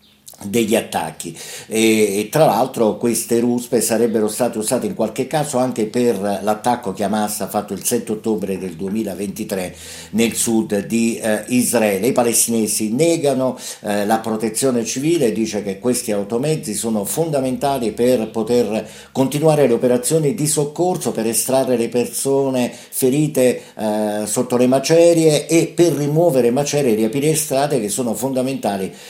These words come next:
per cercare di aiutare la popolazione civile in un momento molto difficile dal punto di vista umanitario.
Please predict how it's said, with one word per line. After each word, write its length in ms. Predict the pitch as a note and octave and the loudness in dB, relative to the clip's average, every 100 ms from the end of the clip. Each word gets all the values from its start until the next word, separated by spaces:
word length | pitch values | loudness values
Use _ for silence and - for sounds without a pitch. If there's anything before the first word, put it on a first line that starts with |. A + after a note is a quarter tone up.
| - | -8
per 320 | - A#2+ A2 G2+ | 2 4 4 2
cercare 440 | - G#2+ G2 F#2+ | -2 -2 -4 -2
di 100 | G2+ | -2
aiutare 160 | G#2+ A2 | 0 0
la 400 | G#2+ G2+ F#2 F#2+ | -2 -2 -4 -6
popolazione 800 | F#2+ F#2+ G2+ G2+ - A#2 G#2 F2+ | -6 -6 -6 -4 -2 -2 -2 -6
civile 540 | - B2+ F#2 F2 G#2+ F#2 - | -6 -6 -6 -4 -4 -4 -6
in 180 | G2 G2+ | -6 -4
un 240 | F#2+ F#2 | -4 -6
momento 500 | F#2 A2 G#2 G2+ F#2+ | -2 -2 -2 -4 -4
molto 340 | G2 A#2 - G2 | -2 -2 -4 -4
difficile 560 | G#2+ - F#2 D#2+ G2 | -4 -6 -8 -6 -6
dal 160 | F#2 F#2 | -6 -6
punto 240 | G#2+ G2+ | -6 -4
di 80 | G2 | -4
vista 260 | G2+ - G#2 | -6 -6 -4
umanitario. 680 | G2+ F#2+ F2 D#2 D#2+ D#2+ | -4 -6 -8 -10 -12 -14